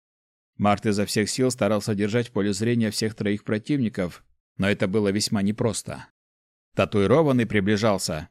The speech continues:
петляя, пригибаясь как хищник, явно стремясь отвлечь свое внимание юноши на себя. Его уродливое, покрытое потом лицо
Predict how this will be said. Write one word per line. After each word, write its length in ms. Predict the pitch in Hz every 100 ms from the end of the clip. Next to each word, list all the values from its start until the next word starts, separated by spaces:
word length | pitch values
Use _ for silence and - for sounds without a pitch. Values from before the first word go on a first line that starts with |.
| _
петляя, 680 | 113 107 110 139 135 85 -
пригибаясь 720 | - 113 104 113 135 135 127
как 180 | - 131
хищник, 560 | - 139 - 80 78 - _ _ _
явно 340 | 101 107 98
стремясь 500 | 98 107 98 113 120
отвлечь 360 | 104 101 107 117
свое 260 | 113 101 101
внимание 480 | 104 110 107 98
юноши 380 | 95 127 113 -
на 120 | 101
себя. 420 | 98 123 92 76 - _ _ _
Его 360 | 92 98 104 107
уродливое, 540 | 101 135 123 107 101
покрытое 520 | 98 104 - 127 107 101
потом 380 | 113 107 107
лицо 420 | 101 104 - 131